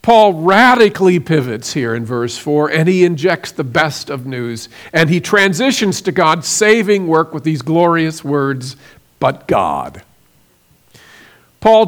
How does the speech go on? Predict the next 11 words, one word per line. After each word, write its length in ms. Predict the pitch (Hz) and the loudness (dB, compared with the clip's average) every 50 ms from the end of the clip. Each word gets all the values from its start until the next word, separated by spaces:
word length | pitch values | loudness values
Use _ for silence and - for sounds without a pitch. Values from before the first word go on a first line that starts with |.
| 139 123 | 0 0
details 760 | 180 220 247 254 - - 190 175 170 160 151 156 160 147 127 | 2 2 2 2 2 2 2 4 4 4 2 2 0 -2 -4
the 140 | 147 156 120 | -4 -2 2
hopelessness, 1080 | 107 226 240 240 240 - 165 160 147 127 - - - - - 151 160 185 185 - - - | 2 2 2 2 0 -2 0 0 0 0 -2 -6 -10 -8 -2 0 0 0 0 -4 -2 0
after 400 | 170 185 208 214 214 - 185 175 | 2 4 4 2 0 0 0 2
he 100 | 175 160 | 2 2
does 320 | 127 151 127 120 127 117 | 2 0 0 0 -2 -4
that, 200 | 131 120 123 147 | -2 -2 -2 0
of 120 | 165 135 - | -2 -4 -6
spiritually 640 | - - 202 196 196 180 185 - 175 160 151 139 | -4 0 2 2 2 2 0 -4 -4 -2 -2 -2
dead 440 | 113 101 - 170 160 160 156 135 123 | -4 -2 0 0 0 0 0 -4 -6
people. 560 | - 170 143 135 135 - 143 143 165 160 - | -6 -4 -4 -4 -4 -4 -2 -2 -2 -4 -6